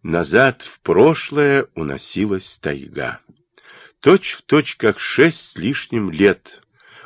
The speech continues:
уносилась назад моя милая родина. Всегда что-то уносит от нас неумолимое время. Сурен сказал, что я ничего не видел в жизни.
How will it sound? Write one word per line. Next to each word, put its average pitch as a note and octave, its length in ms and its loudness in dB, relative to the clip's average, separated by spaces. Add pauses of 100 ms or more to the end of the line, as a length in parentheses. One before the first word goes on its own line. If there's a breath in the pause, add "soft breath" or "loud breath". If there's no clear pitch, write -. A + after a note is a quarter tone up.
уносилась B2+ 920 0 (100)
назад F2 500 0
моя E2+ 300 -2
милая E2+ 460 -4
родина. C2 540 -10 (600 soft breath)
Всегда A#2 420 2
что-то A#2+ 480 2
уносит F#2 460 0
от D2 180 -8
нас D2+ 500 -6 (180)
неумолимое D2 760 -8
время. A#1+ 460 -14 (1400 soft breath)
Сурен F3+ 420 4
сказал, D#3 540 2
что - 240 -4
я B2 180 2
ничего C3+ 460 -2
не A#2 140 -2
видел A2 300 -4
в G2 80 -16
жизни. F#2+ 540 -6